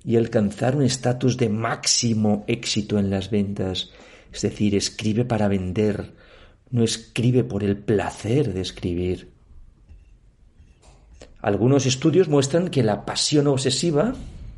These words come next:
está muy estrechamente relacionado con el agotamiento, con la ansiedad, con la depresión y con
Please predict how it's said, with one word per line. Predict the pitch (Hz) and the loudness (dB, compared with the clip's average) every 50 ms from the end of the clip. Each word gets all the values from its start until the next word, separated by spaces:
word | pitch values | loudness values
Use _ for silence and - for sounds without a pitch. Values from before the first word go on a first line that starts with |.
| - - - - - - - - - - - - - - - - - - - - | -18 -20 -20 -20 -20 -20 -20 -20 -20 -20 -20 -20 -20 -20 -20 -20 -20 -14 -8 -6
está | 123 - - 135 123 | -6 -2 0 2 2
muy | 123 120 117 131 175 - 160 | 4 4 4 4 4 4 4
estrechamente | 151 131 - - - - 127 143 143 - - 147 131 139 147 147 - 156 | 2 2 0 -4 0 2 2 2 4 2 2 2 2 2 2 2 2 2
relacionado | 147 127 127 127 127 - 131 127 131 135 170 175 175 | 2 2 2 2 2 4 4 6 6 6 4 4 4
con | 170 151 143 131 113 - - - - - - - - - - - - - | 2 2 2 2 -2 -4 -6 -14 -18 -20 -20 -20 -20 -20 -20 -20 -6 -2
el | - 110 110 | 0 2 2
agotamiento, | 110 101 104 104 107 104 117 104 - 117 110 123 139 143 135 123 113 104 113 104 101 | 2 2 2 2 2 0 -2 -2 0 2 2 2 4 4 2 2 2 2 2 2 2
con | 101 110 104 110 | 2 2 0 0
la | 120 123 | 0 -2
ansiedad, | 117 123 120 - - 123 113 107 - 135 135 127 131 - - - - - - - - - - - - - - - | -2 -2 -2 -2 -2 -2 -2 -2 0 0 0 0 -2 -4 -8 -14 -18 -20 -20 -20 -18 -18 -18 -20 -20 -20 -18 -6
con | - - 127 127 117 | 0 4 4 4 4
la | 117 110 | 4 2
depresión | 107 110 110 - 101 104 - - - 120 120 120 117 104 | 0 0 0 0 -2 0 0 0 2 2 4 4 4 2
y | 104 101 | 0 0
con | - 110 110 107 104 101 98 95 - - | 0 2 2 4 4 4 4 2 -2 -8